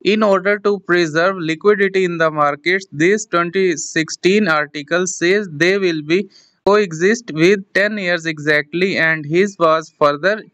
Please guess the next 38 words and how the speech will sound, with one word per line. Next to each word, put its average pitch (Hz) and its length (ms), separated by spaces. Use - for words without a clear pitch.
clarified 160 880
that 170 260
active 214 380
trading 175 380
in 165 180
the 156 140
marketplace 170 800
will 175 180
be 165 180
upward 160 460
of 151 220
two 196 180
years, 185 340
while 175 480
through 185 220
the 180 140
banks 165 560
it 226 280
would 196 360
be 180 280
at 160 360
least 190 480
ten. 160 360
This 202 280
is 170 220
what 175 320
I 160 160
believe 170 500
will 156 240
be 214 260
told 214 300
to 196 120
the 180 140
citizen 180 640
when 196 260
they 180 140
bring 160 360
out 180 320